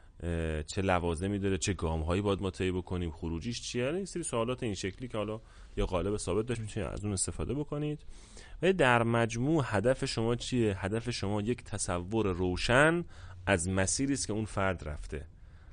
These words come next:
و جایگاهی که توش هست. اینکه چقدر این می‌تونه مفید باشه برای جامعه، جایگاهش در نظام چیه؟ اه،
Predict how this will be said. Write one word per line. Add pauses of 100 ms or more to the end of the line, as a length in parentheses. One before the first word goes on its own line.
و
جایگاهی
که
توش
هست. (920)
اینکه
چقدر
این
می‌تونه
مفید
باشه
برای
جامعه،
جایگاهش
در
نظام
چیه؟ (800)
اه،